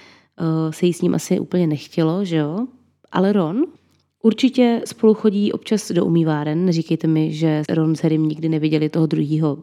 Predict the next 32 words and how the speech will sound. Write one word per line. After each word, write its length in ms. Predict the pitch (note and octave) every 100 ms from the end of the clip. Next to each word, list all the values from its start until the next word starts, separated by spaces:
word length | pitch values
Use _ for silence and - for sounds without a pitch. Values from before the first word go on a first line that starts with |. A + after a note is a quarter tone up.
| -
bez, 360 | D3 - -
eh, 140 | - F3+
oblečení. 720 | D3 - F#3+ G#3 B3 B3 B3+ - - - - _ -
Pochybuju 640 | F#3 G3 F3 F3+ F3 - - F#3
navíc, 340 | E3+ D#3+ -
že 140 | F3+
by 180 | E3 F3+
Ron 220 | F3 E3+
jakožto 380 | F3 E3 F3 F3
chlapec 380 | - E3+ E3+ -
z 120 | -
takhle 300 | - - F#3
velké 320 | E3+ E3+ F3+
rodiny 320 | E3+ D#3+ E3 E3
měl 280 | E3+ E3+
problém 580 | F3 F#3+ E3+ E3 D#3 D#3+
s 120 | D#3+
tím 380 | - E3 D#3 D#3+ -
jít 200 | F#3+ E3
s 60 | -
někým 240 | E3 -
do 120 | E3+ E3+
koupelny. 640 | E3+ D#3 D#3 D3+ D3+ B3+ C#4 _ _ _ _ _ _ _ _ _ -
My, 80 | F#3
co 140 | F#3
máme 200 | E3 D#3+
hodně 220 | E3+ E3+
sourozenců, 520 | E3 E3 E3 D#3+ D#3+ E3
většinou 380 | D#3+ - E3
víme, 280 | D#3 D#3 D#3
že 180 | D#3 D#3+
koupelna 680 | - E3 - D#3+ D3+ D3+